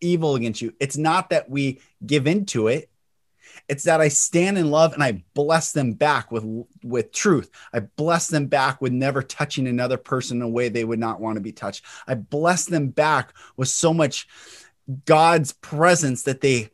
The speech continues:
shake in the very shoes that they stand in, that they would not take a step out of the sovereign will of the Most High God. This is the power. This is the power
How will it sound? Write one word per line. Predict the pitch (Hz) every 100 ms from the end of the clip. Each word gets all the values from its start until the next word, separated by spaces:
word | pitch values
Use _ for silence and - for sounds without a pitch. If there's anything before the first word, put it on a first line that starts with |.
| _
shake | - - - - 170 120 - - _ _ _ _ _ _ _ _ _ _ _ _ _ -
in | 131
the |
very | 139 131
shoes | - - - 190 160 -
that | 135
they | 120
stand | - - 139 131 110
in, | 104
that | 101
they | 120
would | 120 127
not | 123 -
take | 139 107
a |
step | - - - 147 - -
out | 117 117 101
of | 98
the | 107
sovereign | - - 107 104 110 113
will | 104 95
of |
the | 95
Most | 98 92 -
High | 90
God. | 80 67 - _ _ _ _ _ _ _ _ _ _ _ _ _ _ _ _
This | 139 131 -
is | 92
the | -
power. | - - 101 78 58 _ _ _ _ _ _ _ _ _ _ _ _ _ _ _ -
This | 110 139 131 101 - - _ _ _
is | 135 120 98 82 -
the | -
power | - - 127 120 85 - -